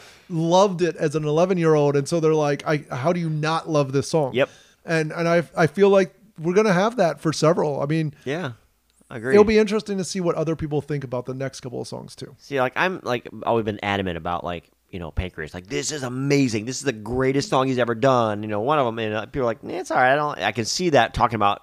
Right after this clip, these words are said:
Speaker 1: Yep.
Speaker 2: Jason France now,
Speaker 1: Exactly.
Speaker 2: where the other people are coming from. Like, okay, I guess maybe they don't appreciate, the, you know, Brian Wilson was a little bit out there, and Beach Boys, the later stuff was kinda weird too. I can understand that. Okay, now that I'm seeing that, talk about this, like, okay, well, I guess it's okay if people don't like Pancreas as much as I do,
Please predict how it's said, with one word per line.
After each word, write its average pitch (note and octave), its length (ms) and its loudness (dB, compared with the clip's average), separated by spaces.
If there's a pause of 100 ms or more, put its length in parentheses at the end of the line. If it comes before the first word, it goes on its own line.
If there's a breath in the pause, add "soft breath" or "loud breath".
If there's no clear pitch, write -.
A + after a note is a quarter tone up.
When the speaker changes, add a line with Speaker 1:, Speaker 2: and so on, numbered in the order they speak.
(180)
Speaker 1:
Yep. G3 160 6
Speaker 2:
Jason A2+ 120 -2
France G#3 300 2
now, A2 260 6
Speaker 1:
Exactly. E3 320 0
Speaker 2:
where C#3+ 140 6
the C#3 100 6
other D#3 220 6
people B2 200 2
are B2+ 60 6
coming A#3 280 8
from. C#3+ 160 6
Like, D3 160 4
okay, G#3 200 0
I F#3+ 40 0
guess F#3+ 240 -4
maybe D3 280 0
they A#2+ 160 2
don't C3+ 220 2
appreciate, A2+ 840 -4
the, - 120 -10
you A2 140 -4
know, G2 180 -4 (120)
Brian D3 220 0
Wilson C3+ 240 -2
was G#2 140 -2
a - 40 -4
little B2 140 -4
bit C3+ 120 -2
out G#2 180 0
there, A2 400 0
and A2 220 -10
Beach A#2 180 -14
Boys, A#2 260 -6
the A2 140 -6
later G#2+ 180 -4
stuff G#2 240 -4
was G2 80 -14
kinda A2+ 200 -2
weird A2+ 340 0
too. G#2+ 280 2 (920 loud breath)
I G2+ 80 2
can D3 160 0
understand E3 420 2
that. E3 120 2
Okay, D#3 200 -2
now C#3 220 4
that C#3 100 -4
I'm C3 80 -2
seeing C#3+ 320 -6
that, A2 320 -2
talk G#2 160 -6
about A2+ 160 -2
this, D3+ 160 -2
like, C3 80 -6
okay, D#3 500 -6
well, C#3 220 -4
I - 40 -10
guess C3 260 -4
it's - 240 -8
okay G#2 420 -2
if G2+ 140 -2
people F#2+ 240 -2
don't F#2 180 -6
like G2 160 -8
Pancreas F#2+ 420 -8
as F#2+ 80 -12
much F#2+ 160 -8
as F#2+ 60 -14
I F2+ 140 -4
do, F2 240 -8